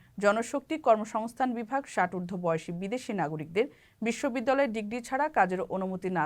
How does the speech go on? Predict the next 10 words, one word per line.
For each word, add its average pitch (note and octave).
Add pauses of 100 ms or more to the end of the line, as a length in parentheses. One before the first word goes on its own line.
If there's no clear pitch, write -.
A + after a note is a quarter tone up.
দেওয়ার C#3+ (100)
ঘোষণা F3+
দেয়। E2 (640)
তবে C4 (140)
বিকল্প D#4 (140)
হিসেবে D#4 (100)
সেসব D#4+
প্রবাসীদের A3+
জন্য G#3+ (120)
সুযোগ G#3